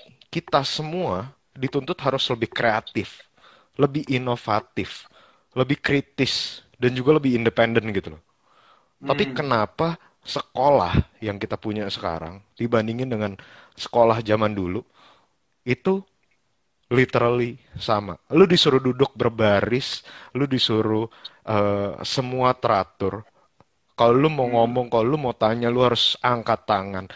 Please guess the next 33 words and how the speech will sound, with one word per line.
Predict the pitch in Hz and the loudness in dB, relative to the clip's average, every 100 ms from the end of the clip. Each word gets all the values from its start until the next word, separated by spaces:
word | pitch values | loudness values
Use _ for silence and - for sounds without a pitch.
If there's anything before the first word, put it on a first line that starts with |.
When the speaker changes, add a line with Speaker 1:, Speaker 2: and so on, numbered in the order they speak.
| - 120 | -12 -2
Speaker 1:
Lu | 147 | 0
dikasih | 143 127 107 123 110 | 2 0 0 -4 -2
jam | 117 117 | -2 -2
istirahat | 101 - 113 107 104 131 - | -10 -6 0 2 2 0 0
satu | 131 113 - 117 110 | 0 0 0 -6 -4
jam, | 113 113 117 127 - - - _ _ | 2 2 2 -6 -16 -20 -20 _ _
padahal | 113 120 110 127 131 | 0 2 4 4 4
lu | 131 | 0
delapan | 117 117 - 117 107 101 | 2 0 2 0 0 0
jam | 110 101 104 - - _ - | 2 2 -2 -16 -20 _ -4
lu | 117 - - _ _ _ _ _ - | -2 -2 -8 _ _ _ _ _ 0
belajar, | 123 117 113 110 92 101 - _ | 4 4 4 2 4 2 -6 _
ya | 107 98 | -2 -2
kan? | 90 92 101 | -2 -8 0
Jadi | 131 | 2
Speaker 2:
Hmm. | 165 | 2
Speaker 1:
sebenarnya | 143 123 143 | 0 2 4
lu | 147 143 | 4 2
itu | 127 - 175 | 0 0 0
dididik | 143 113 104 87 95 95 - - - | -2 0 -2 -2 -4 -6 -10 -20 -8
untuk | 139 131 - - | -4 -2 -4 -2
jadi | 123 127 | 0 0
seorang | 117 110 117 - | 2 0 0 0
inovator, | 156 170 165 107 92 - - 67 - - | -2 0 0 -2 -4 -6 -12 -12 -18 -14
untuk | 120 120 | -10 -10
jadi | - 123 120 | -4 0 2
seorang | 117 113 117 - | 2 2 0 -4
kreator, | - 165 160 131 - _ 80 80 - - - | -2 0 2 0 -2 _ -12 -12 -12 -16 -10
atau | 104 - 117 | -8 -4 -4
malah | 107 117 147 139 _ 131 | -4 -4 -4 -8 _ 2
lu | 123 139 170 | 2 2 -2
disuruh | 127 123 123 123 139 | -2 -2 0 0 0
jadi | 113 104 107 117 | 0 0 0 -4